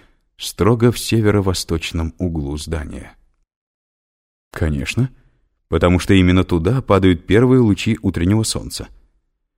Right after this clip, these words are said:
Так вы символически отображаете способность архитектурных сооружений вырастать из земли навстречу свету». «Именно. Так, может, стоит поискать озарение именно там?» Он показал на рисунок.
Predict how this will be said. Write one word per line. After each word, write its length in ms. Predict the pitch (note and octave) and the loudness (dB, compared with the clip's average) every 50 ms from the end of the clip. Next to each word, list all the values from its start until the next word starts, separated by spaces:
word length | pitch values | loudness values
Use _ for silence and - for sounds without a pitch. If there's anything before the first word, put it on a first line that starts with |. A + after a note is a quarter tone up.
| _ _ _ | _ _ _
Так 260 | - - F3+ F#3 - | 0 0 0 0 2
вы 120 | F3 F3 D#3+ | 0 0 0
символически 720 | - - D3+ C#3+ C3 C3+ C3+ D#3+ D#3+ - D3 - - - | 2 2 2 4 4 4 2 0 -2 -4 -4 -2 2 2
отображаете 640 | B2 A#2 A#2+ G2+ G#2+ G#2+ G2 G#2 B2+ B2 A2 - A2 | 2 4 4 4 4 4 4 4 4 4 4 2 0
способность 720 | G2+ - - G2+ F#2 - - B2 G#2+ G2+ G2+ F#2 - - - | -2 0 0 0 0 2 2 4 4 4 2 2 0 -4 -2
архитектурных 720 | - G2 - - G2 - A2 - - G2 F#2+ F#2 F#2 F2 - | -2 -2 -2 -2 -4 -4 -4 -2 0 0 2 4 2 2 2
сооружений 680 | - G2 F#2 F#2+ G#2 G#2 A2+ D#3 E3+ A#2 F2 C2 B1 - - - - - _ _ _ _ _ - | 2 2 2 2 2 0 0 0 0 0 0 -2 -4 -10 -18 -20 -20 -20 _ _ _ _ _ 0
вырастать 480 | E2 F#2+ A2+ A2+ - - F#3+ G3 - | 2 2 2 2 2 2 0 0 2
из 100 | F3 D3 | 0 0
земли 340 | A2+ A#2 B2+ A2+ A2 B2+ D3+ | 4 4 6 6 6 6 4
навстречу 480 | D3 C#3 A#2 - - A#2 A2 - - G#2 | 4 2 2 2 2 2 2 2 0 -2
свету». 520 | - - E2 D#2 - - - - - - _ _ _ _ _ _ _ _ _ _ _ _ _ _ _ _ | -2 -2 -4 -4 -6 -8 -12 -14 -16 -16 _ _ _ _ _ _ _ _ _ _ _ _ _ _ _ _
«Именно. 640 | - E2 D#2+ D2 B1+ A#1+ A1+ A#1 A#1 - B1+ - - - _ _ _ _ _ _ _ _ _ _ _ _ _ _ _ _ _ _ _ | -4 -2 -2 -2 -2 -6 -8 -10 -12 -12 -14 -16 -18 -20 _ _ _ _ _ _ _ _ _ _ _ _ _ _ _ _ _ _ _
Так, 200 | - C#2+ D#2 - | -6 -6 -4 -4
может, 360 | E2 D#2 D#2 D#2+ D#2+ E2 D#2 | -2 -2 0 0 -2 -2 -4
стоит 480 | - - - - E2 E2 E2 D#2+ - - | -6 -6 -4 -2 0 0 0 -2 -4 -4
поискать 540 | - D#2 D#2 D2+ - - - E2 D#2 - - | -4 -4 -4 -4 -6 -6 -4 -4 -4 -2 -4
озарение 800 | E2 D#2+ D#2+ D#2 D#2 D#2+ D#2+ D#2+ D#2 D2+ D2+ D2 D2 C#2+ C#2 - _ _ _ _ _ _ | -6 -4 -4 -4 -4 -2 -2 -2 -2 -2 -4 -4 -6 -8 -10 -14 _ _ _ _ _ _
именно 420 | - F2 E2 D#2 D2+ C#2+ C#2 C#2 C#2 | -2 -2 0 0 -2 -2 -4 -6 -8
там?» 420 | - - G2 A#2 A2+ G2 F#2 - _ _ _ _ _ _ _ _ _ _ _ _ _ _ _ _ _ _ | -8 -6 -6 -6 -6 -8 -12 -16 _ _ _ _ _ _ _ _ _ _ _ _ _ _ _ _ _ _
Он 200 | - - D#2+ D#2 | -2 -2 -2 -2
показал 440 | D2 D#2 D2+ - E2 D2+ D#2 D2+ C#2 | -4 -6 -8 -8 -6 -6 -6 -6 -6
на 100 | D2 D2+ | -6 -6
рисунок. 580 | D#2 E2 - - - - - - - - - | -6 -6 -6 -8 -10 -12 -14 -18 -20 -20 -20